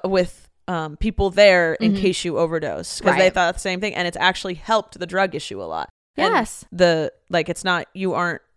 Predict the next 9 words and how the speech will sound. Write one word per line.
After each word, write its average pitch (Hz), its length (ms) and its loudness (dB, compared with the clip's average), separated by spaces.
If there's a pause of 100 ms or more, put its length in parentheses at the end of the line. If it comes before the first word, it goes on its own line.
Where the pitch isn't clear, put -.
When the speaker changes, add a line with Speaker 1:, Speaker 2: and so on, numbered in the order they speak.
(220)
Speaker 1:
jailed 175 400 2
for 156 360 -4
doing 151 420 -6
drugs 139 320 -6
there. - 220 -8 (120)
Speaker 2:
Right. 165 340 0
Speaker 1:
And 180 140 -2
it's - 320 -10
helped - 680 0